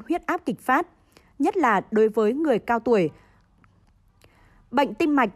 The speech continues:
ở người già, hệ mạch giảm độ đàn hồi thường xảy ra xơ cứng mạch máu. Khi nhiệt độ giảm đột ngột khiến các mạch máu co lại, dễ gây nên cơn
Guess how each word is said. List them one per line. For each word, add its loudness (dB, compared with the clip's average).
ở 4
người 2
già, 0
hệ 2
mạch 0
giảm -2
độ 4
đàn 0
hồi 4
thường 0
xảy -2
ra 0
xơ -2
cứng -2
mạch -4
máu. 2
Khi 0
nhiệt 0
độ 2
giảm -2
đột -2
ngột 2
khiến -2
các -4
mạch -2
máu 0
co 0
lại, 0
dễ -2
gây 2
nên 2
cơn -2